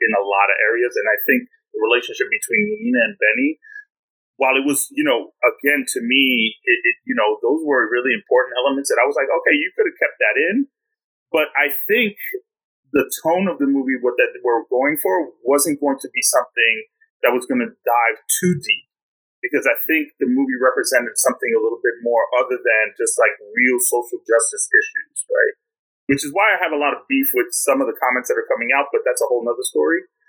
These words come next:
But I think this is where it is. I think, like, um, the play, and, you know, traditionally plays are meant to go ahead and really draw on these really hard issues, right? But I think as a movie, I think, like, um, if it would have taken those tones, it wouldn't have been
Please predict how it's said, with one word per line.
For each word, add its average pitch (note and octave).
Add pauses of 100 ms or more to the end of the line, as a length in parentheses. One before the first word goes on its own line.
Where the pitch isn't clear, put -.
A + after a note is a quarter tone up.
(200)
But D#3+
I G3
think A#3+
this A3+
is G3
where F3
it E3
is. E3
I B2+
think, C#3+
like, C3 (720)
um, C#3
the D3+
play, G3 (400)
and, C#3
you F3+
know, C#3+
traditionally D#3+
plays D#3
are D3+
meant C3
to C3+
go C3+
ahead C3
and A#2+
really B2
draw B2+
on A2
these -
really A#2+ (100)
hard A#2
issues, G#2+
right? A2+ (400)
But E3+
I -
think A3
as D#3
a D3
movie, B2+ (160)
I A#2
think, D3
like, A#2+ (160)
um, G#2 (560)
if D#3+
it F#3+
would F3+
have C#3+
taken D#3+
those E3
tones, E3
it B2+
wouldn't D3+
have C#3
been B2+